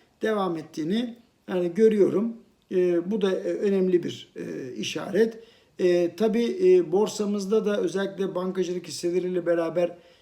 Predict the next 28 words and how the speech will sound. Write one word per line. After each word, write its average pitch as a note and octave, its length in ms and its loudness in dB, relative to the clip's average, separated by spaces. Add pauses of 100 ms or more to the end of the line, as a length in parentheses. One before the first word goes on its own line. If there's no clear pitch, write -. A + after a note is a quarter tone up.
ciddi E3+ 280 -8
yükselişler F3 720 -4
oldu. F3 460 0 (320)
E, E3+ 200 0
demek A#3 320 0
ki A3 80 -4
yatırımcılar G3+ 720 -2
umutlandı. F#3 720 -2 (320)
Bana A#3+ 180 -2
gelen A#3+ 260 -2
haberlere A3 480 2
göre G#3 440 0 (220)
yabancı G3 440 0
yatırımcının G#3 680 0
da G#3 280 -2 (200)
hani F3 180 -2
son G3 200 -2
iki G3+ 240 -4
günde, F#3+ 440 -2 (280)
e, E3+ 380 0
bir G3+ 360 -4
ciddi F3 380 -4
gözle F#3 320 4
görülür F#3+ 480 2
bir G#3 200 -4
piyasaya F#3+ 460 0
girişi F3+ 420 -2
olmuş. F3 500 -2